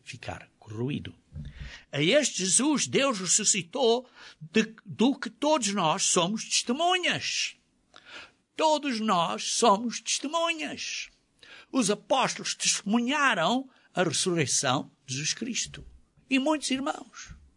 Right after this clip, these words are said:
Houve uma ocasião em que vários, centenas de milhares viram Jesus Cristo ressuscitado. Queridos irmãos, isto é um fato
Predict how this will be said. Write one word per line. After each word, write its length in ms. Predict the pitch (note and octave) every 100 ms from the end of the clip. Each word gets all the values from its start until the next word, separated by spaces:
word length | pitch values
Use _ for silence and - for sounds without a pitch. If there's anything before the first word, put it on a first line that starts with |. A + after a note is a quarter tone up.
| _ _ _ _
Houve 320 | D3 E3 D3 -
uma 120 | -
ocasião 400 | D3 E3 D3+ F#3+
em 80 | A3
que 80 | E3
vários, 580 | F3 G#3 - - - - - - -
centenas 540 | - E3 E3 G3+ A3 F#3+
de 100 | G3+
milhares 480 | G#3+ A3+ G#3 B2+ B2
viram 400 | D3+ D#3 G#2+ A2+
Jesus 260 | G2 G#2+
Cristo 340 | - G#2+ - -
ressuscitado. 760 | G#2 - - - - - - _ _ _ _ _ _ _ _ _ - _ -
Queridos 220 | E3+ G#3
irmãos, 320 | A3 G#3+ A#3
isto 180 | A3 C#4
é 40 |
um 60 | A#3
fato 640 | - - - - - -